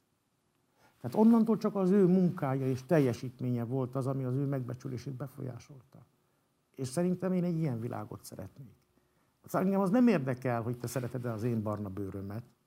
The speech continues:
de ha tudok burkolni, akkor hagyj burkoljam le.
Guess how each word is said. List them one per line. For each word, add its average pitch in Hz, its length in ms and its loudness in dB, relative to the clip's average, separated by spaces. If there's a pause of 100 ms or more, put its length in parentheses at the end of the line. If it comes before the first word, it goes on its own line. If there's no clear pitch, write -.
(560)
de 113 140 -10
ha 117 60 -2
tudok 170 320 2
burkolni, 139 440 -2
akkor 160 200 -6
hagyj 160 200 0
burkoljam 120 560 -6
le. 143 240 -8